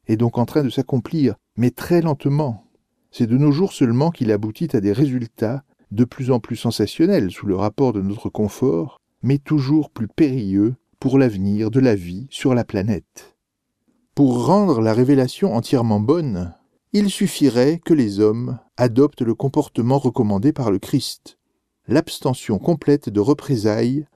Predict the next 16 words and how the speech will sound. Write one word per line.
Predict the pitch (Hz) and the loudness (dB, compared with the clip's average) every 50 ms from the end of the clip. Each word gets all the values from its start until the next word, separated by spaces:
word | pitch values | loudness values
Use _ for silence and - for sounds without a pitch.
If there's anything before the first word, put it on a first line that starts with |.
| _ _ _ _ - | _ _ _ _ 0
le | 104 120 | 2 2
renoncement | 120 113 135 151 165 165 170 160 - - - 135 127 123 123 127 143 | 2 4 4 4 4 4 0 -4 -4 -2 -2 0 2 2 2 0 0
à | - - 113 | 0 0 2
la | 110 104 | 2 2
montée | 104 110 110 110 - - 135 131 | 2 2 0 0 0 0 2 2
aux | 123 110 | 4 4
extrêmes. | 95 101 - - - - - - 113 92 90 90 82 85 82 - - _ _ _ _ _ _ _ _ _ _ _ _ _ _ _ _ _ _ - | 2 0 -2 -4 -6 -8 -4 -2 0 0 0 -2 -6 -10 -10 -14 -16 _ _ _ _ _ _ _ _ _ _ _ _ _ _ _ _ _ _ -4
Car | - 127 110 - | -2 -2 0 0
si | 135 135 | 0 0
celle-ci | - 135 123 120 - - 196 190 | 2 2 0 0 0 -2 -2 -2
se | - 143 | 0 -2
poursuit | 120 - - 123 - - - - - 180 208 220 - - | -2 -2 -2 -8 -8 -8 -8 -6 -4 -4 -2 -2 -2 -2
un | 113 110 | -2 -2
peu | - 110 | -2 -4
plus | 104 - 110 107 | -6 -4 -4 -2
longtemps, | 107 120 127 - - - 180 190 170 - | 0 -2 -2 -2 -2 -4 -4 -4 -4 -8